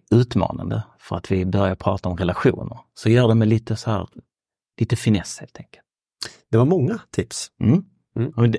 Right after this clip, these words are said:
Speaker 1: och det är samma modell. Så att den börjar med, om man börjar med den så är jag, skulle jag vilja säga att man, ehm,
Speaker 2: Vi ska länka till den.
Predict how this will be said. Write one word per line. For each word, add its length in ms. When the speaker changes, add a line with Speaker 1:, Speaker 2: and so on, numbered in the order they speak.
Speaker 1:
och 60
det 100
är 40
samma 300
modell. 360
Så 180
att 240
den 360
börjar 340
med, 200
om 120
man 120
börjar 240
med 140
den 300
så 180
är 200
jag, 340
skulle 200
jag 40
vilja 160
säga 200
att 240
man, 280
ehm, 280
Speaker 2:
Vi 80
ska 120
länka 280
till 100
den. 180